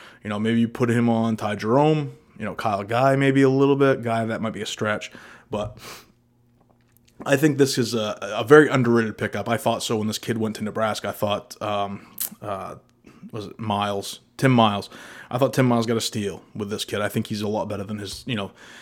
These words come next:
two eighty, two ninety range rating is where I think they had him. Uh, second key addition, Trey McGowan, who's a six four point guard, number ninety-five in the country at a Hargrave Military Academy. You know, this is a guy that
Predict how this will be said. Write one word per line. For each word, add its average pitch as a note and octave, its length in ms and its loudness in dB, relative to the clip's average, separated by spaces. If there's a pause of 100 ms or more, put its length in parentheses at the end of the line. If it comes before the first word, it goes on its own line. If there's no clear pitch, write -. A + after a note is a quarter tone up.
(640)
two D#3+ 200 2
eighty, C3 420 0 (280)
two - 160 -4
ninety A#2 420 2
range A#2+ 680 2
rating A#2 400 0
is A2 100 -6
where A2+ 160 0
I A2 60 -2
think A2 180 -4
they A2+ 120 -2
had A2+ 200 0
him. A2+ 140 -2 (200)
Uh, A2 280 -2
second C#3 360 0
key C3 200 2
addition, A#2+ 400 2
Trey A#2 180 4
McGowan, A#2 380 4
who's A2+ 140 2
a G#2+ 100 -4
six - 240 -2
four A2+ 180 0
point A2+ 320 0
guard, G#2+ 160 -2
number D3+ 160 6
ninety-five C3 460 4
in A#2 80 0
the A2 60 -2
country G#2 480 -2 (300)
at A2 120 -6
a G#2 60 -4
Hargrave G#2+ 420 2
Military A2+ 420 4
Academy. G#2+ 380 -2
You - 40 -6 (300)
know, G#2 60 -4
this A2+ 100 0
is A#2 80 -2
a A2+ 40 0
guy A#2+ 220 8
that A#2 240 0